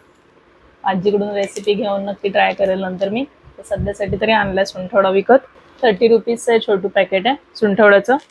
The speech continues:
तर हे आणलंय मी. मधाची बॉटल आणली आहे छोटी, डाबर हनी,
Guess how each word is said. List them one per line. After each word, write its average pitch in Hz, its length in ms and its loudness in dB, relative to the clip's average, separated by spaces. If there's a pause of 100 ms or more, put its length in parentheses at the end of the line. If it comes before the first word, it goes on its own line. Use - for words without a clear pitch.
(320)
तर 202 80 2
हे 214 100 4
आणलंय 202 360 0
मी. 240 200 0 (1120)
मधाची 214 380 4
बॉटल 226 360 4
आणली 214 240 0
आहे 214 80 4 (100)
छोटी, 240 380 0 (680)
डाबर 202 380 4
हनी, 240 360 -4